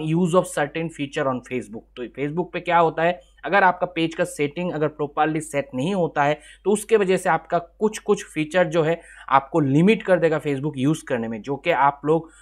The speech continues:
बाद में जाके पछताओगे और कहोगे कि पेज का बिल्कुल भी एक्सेस हम लोग कर नहीं पा रहे हैं। कभी-कभी हमारे ना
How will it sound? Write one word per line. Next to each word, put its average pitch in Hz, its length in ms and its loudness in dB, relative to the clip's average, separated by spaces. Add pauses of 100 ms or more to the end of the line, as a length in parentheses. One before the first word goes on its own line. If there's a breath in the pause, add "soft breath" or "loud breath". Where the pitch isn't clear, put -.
(160 loud breath)
बाद 147 280 8
में 175 120 -2
जाके 151 280 -2
पछताओगे 147 600 2
और 151 260 2
कहोगे 147 360 -2
कि 151 180 -6 (140)
पेज 143 240 -2
का 156 240 -2
बिल्कुल 139 440 -2
भी 156 140 0
एक्सेस 139 420 -6
हम 127 120 -6
लोग 131 200 -4
कर 127 140 -2
नहीं 120 160 -2
पा 104 180 -8
रहे 101 120 -10
हैं। 98 160 -14
कभी-कभी 202 380 8
हमारे 175 520 4
ना 180 220 10